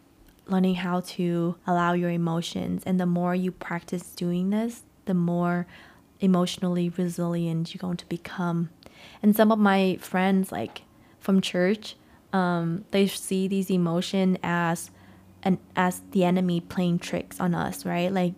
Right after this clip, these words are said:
like, they call it the spiritual warfare. And it's, it's natural to hate your enemy, right? But I think it's so fascinating because God gave this, um,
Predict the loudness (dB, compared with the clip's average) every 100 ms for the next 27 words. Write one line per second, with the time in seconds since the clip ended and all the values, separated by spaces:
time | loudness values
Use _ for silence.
0 | -10 -6 -6 -2 -6 -6 -4 -2 -2 -4
1 | -6 -4 -4 -4 -2 -2 -2 -2 -2 -2
2 | -4 -8 -8 -6 -6 -8 -12 -20 -20 -14
3 | -4 -2 0 0 0 -2 -8 -20 -20 _
4 | _ -20 -20 -6 0 0 2 -2 0 0
5 | 0 0 -2 -2 -2 -2 -2 0 2 2
6 | 2 2 0 0 2 2 -2 -2 -2 -2
7 | -10 -4 -4 2 2 2 -2 0 -2 0
8 | -2 0 2 0 -2 -4 -2 -4 -2 -4
9 | -2 -4 -6 -18 -20 -20 -16 -4 -2 0
10 | -2